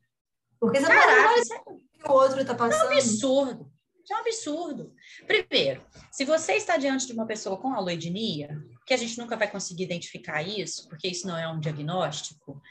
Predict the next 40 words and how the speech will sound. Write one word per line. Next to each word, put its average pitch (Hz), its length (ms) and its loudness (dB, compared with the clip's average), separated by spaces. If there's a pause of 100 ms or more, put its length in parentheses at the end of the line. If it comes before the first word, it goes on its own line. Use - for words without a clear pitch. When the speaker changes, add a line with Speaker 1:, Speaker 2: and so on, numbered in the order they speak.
(200)
Speaker 2:
Se 233 80 2
você 214 220 4
Speaker 1:
Uhum. 208 40 6
Speaker 2:
está - 200 -2
diante 240 260 -4
de 220 60 -12
uma 196 120 -6
pessoa, 180 380 -4
se 175 100 -6
apaixona 233 400 -2
por 262 140 -8
uma 233 100 -8
pessoa, 226 300 -8
convive 247 340 -6
com 285 80 -10
uma 254 160 -4
pessoa 220 320 -6
que - 80 -16
tem 370 220 -8
uma 392 100 -2
resposta 220 420 -4
exacerbada, 175 800 -6
normalmente 208 400 -4
essas 226 180 -10
pessoas 208 380 -6
vão 208 120 -8
ser - 100 -10
chamadas 190 420 -4
de 165 120 -4
explosivas, 190 1040 0 (440)
é, 175 160 6
de 170 180 0
inibidas, 196 1400 0 (500)
de 262 120 4
um 453 80 4
monte 587 260 6
de 392 100 0
coisas, 151 540 -2
né? 202 220 6
De 190 200 -4